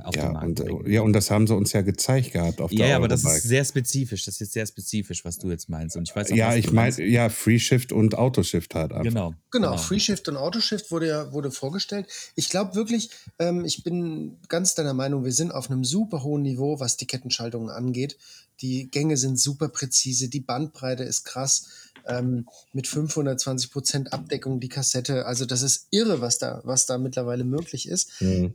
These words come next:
Speaker 3: Ähm, ich glaub, dass Verbesserungen stattfinden können im Bereich des automatischen Schaltens.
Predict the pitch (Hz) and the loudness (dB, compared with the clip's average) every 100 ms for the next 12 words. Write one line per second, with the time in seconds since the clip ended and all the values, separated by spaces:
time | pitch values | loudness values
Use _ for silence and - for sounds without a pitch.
0 | 147 147 143 147 - - - - 151 - | -2 -2 0 -2 -6 -18 -20 -8 -8 -4
1 | 185 196 - _ _ _ - 160 - - | -4 -4 -10 _ _ _ -4 0 0 2
2 | 139 190 240 185 180 175 170 - 165 - | 4 4 2 0 -2 -2 -4 -4 -4 -2
3 | 180 165 170 156 - - 165 170 165 165 | -2 -2 -2 -2 -4 -2 2 2 0 -2
4 | _ _ _ - 165 160 143 120 123 143 | _ _ _ -2 0 2 0 -2 -2 -2
5 | 139 - _ - 135 - 120 127 127 107 | -4 -8 _ -4 -4 -2 -6 -6 -6 -6
6 | 107 139 - 185 190 180 185 180 190 262 | -6 -6 -4 -4 -2 -4 -4 -6 -4 -4
7 | - - | -4 -6